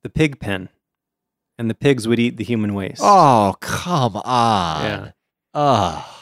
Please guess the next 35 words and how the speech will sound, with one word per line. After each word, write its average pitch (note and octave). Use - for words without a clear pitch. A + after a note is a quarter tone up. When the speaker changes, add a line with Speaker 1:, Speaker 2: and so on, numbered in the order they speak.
Speaker 1:
And A#2+
this D3
was D#3+
banned D3
as B2+
unhygienic. C3+
W-, B2
guess C3+
when A2
it -
was G#2+
banned G2
as A2+
unhygienic? G#2
Speaker 2:
Knowing A#2
from B2
all G#2
the G2+
other G2+
history G#2
of F#2
toilets F#2
that F#2+
I've F#2
researched, G#2
I'm F#2
gonna F#2
probably F2
say E2+
nineteen E2+
forty-five F2
by E2
the E2
American F2
government. F#2